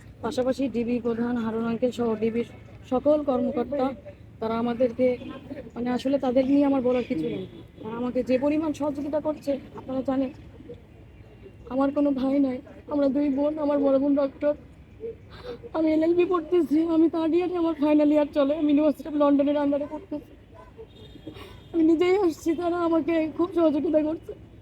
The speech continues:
আন্তরিকতার সাথে দেখছে বলে আমি খুব তাড়াতাড়ি খুব ইনফরমেশন, খুব ইনফরমেশন পেয়ে গেছি। আমি আপনাদের কাছে এই সহযোগিতা কামনা করছি যে আপনারা,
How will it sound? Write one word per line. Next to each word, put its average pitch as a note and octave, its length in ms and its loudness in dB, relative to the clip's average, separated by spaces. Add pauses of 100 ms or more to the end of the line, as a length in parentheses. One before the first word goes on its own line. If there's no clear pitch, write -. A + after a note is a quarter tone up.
(520)
আন্তরিকতার D#4 500 2
সাথে E4 220 0
দেখছে F4 300 0
বলে F#4 200 2
আমি E4 200 4
খুব D#4+ 220 -2
তাড়াতাড়ি D#4 400 0
খুব D#4+ 180 -2
ইনফরমেশন, D#4 480 2 (500)
খুব D#4 120 0 (680)
ইনফরমেশন D4+ 540 2
পেয়ে E4 200 2
গেছি। D#4+ 380 0 (600)
আমি E4 400 0 (200)
আপনাদের E4 420 -2
কাছে F4 220 0
এই E4 80 0
সহযোগিতা E4 480 2
কামনা E4+ 320 2
করছি E4 500 -2
যে F4+ 180 -4
আপনারা, E4 500 2